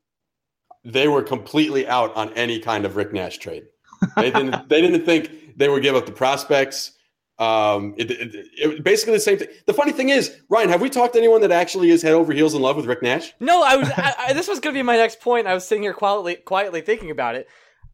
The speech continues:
Speaker 3: Every, we've talked to now five different teams and writers for different teams, or someone that follows the team, and I, everyone's been like, "Yeah, you know what we really like? Our prospects. We don't wanna give them up." <laughs> Pretty
Speaker 2: Yeah.
Speaker 3: much everybody.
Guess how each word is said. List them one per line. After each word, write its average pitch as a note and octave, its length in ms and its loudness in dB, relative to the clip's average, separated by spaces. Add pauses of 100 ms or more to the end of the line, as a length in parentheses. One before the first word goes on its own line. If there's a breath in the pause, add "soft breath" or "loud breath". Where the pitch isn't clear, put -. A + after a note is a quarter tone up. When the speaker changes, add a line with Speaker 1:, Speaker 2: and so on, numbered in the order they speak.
(100)
Speaker 3:
Every, C4+ 340 0
we've G#3 240 -6
talked G3+ 180 0
to G3 60 -8
now F3+ 140 0
five F3 340 -2
different D#3 280 -14
teams B2+ 420 -16
and B2+ 260 -18
writers B2+ 300 -6
for C3 80 -20
different B2 260 -18
teams, B2+ 220 -14
or A#2 180 -14 (180)
someone B2+ 240 -12
that A#2+ 140 -10
follows A#2 260 -6
the C3 80 -16
team, B2 260 -14 (600 soft breath)
and A#3+ 340 2 (140)
I, G#3 200 -2 (180)
everyone's A#3+ 340 0
been C4 100 0
like, C4 180 0
"Yeah, E4+ 220 2
you D4+ 100 -2
know E4+ 120 2
what F4 80 -2
we F#4 80 2
really E4 220 0
like? D#4 220 2
Our - 140 2
prospects. A#3 600 -2
We G3 160 0
don't C4 120 2
wanna C4 160 0
give A#3 140 0
them A#3 120 -4
up." - 260 -4 (140)
<laughs> - 140 -20
Pretty - 1300 -2
Speaker 2:
Yeah. F#4+ 40 2
Speaker 3:
much F4 220 2
everybody. F#3 640 -2